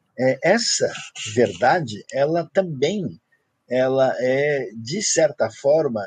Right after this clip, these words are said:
isso que é interessante, o Israel questionou o elitismo da verdade. Essa verdade, ela é simples, no sentido em que você, todo mundo tem acesso ao bom senso, no sentido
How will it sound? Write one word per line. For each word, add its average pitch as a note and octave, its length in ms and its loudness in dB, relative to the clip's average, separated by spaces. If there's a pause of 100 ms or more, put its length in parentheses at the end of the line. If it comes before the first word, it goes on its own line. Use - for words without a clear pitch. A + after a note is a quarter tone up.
isso D#3 240 -6
que E3 80 -4
é D3+ 60 0
interessante, B2+ 560 -2
o A2+ 40 -6
Israel A#2+ 320 2
questionou C3 680 -2 (380)
o A#2+ 140 2
elitismo C#3 720 -2
da G#2+ 160 0
verdade. G2 500 -2
Essa C#3 180 0
verdade, C#3 580 0
ela D#3 260 2
é E3 180 -2 (380)
simples, - 1300 -4
no D3+ 100 -4
sentido E3 600 -2
em F3 40 -6
que F#3 160 -4
você, F3 380 0
todo E3+ 260 0
mundo D#3 240 -2
tem E3 160 0
acesso D3+ 460 0
ao E3+ 200 2 (520)
bom F3+ 320 2
senso, D#3+ 580 -2
no C#3+ 120 -2
sentido D#3 760 -2